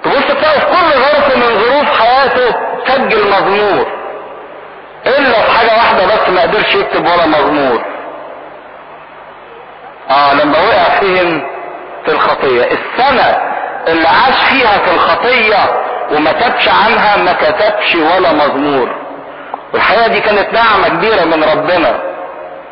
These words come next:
لان داود كان انسان صادق جدًا مع نفسه،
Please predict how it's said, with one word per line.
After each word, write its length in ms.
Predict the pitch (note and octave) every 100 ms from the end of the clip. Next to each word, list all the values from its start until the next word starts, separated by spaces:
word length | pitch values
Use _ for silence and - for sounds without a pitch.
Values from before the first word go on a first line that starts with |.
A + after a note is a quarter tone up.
| - - - - - -
لان 240 | - A#3
داود 340 | C4+ A3 B3 D4+ A3+
كان 100 | G#3+
انسان 420 | G3+ - C4 A#3 C4
صادق 360 | C#4+ A#3+ G3+
جدًا 360 | A3+ D4+ C4 F3+
مع 320 | E3+ D#3+ D#3+
نفسه، 380 | F3 F#3+ -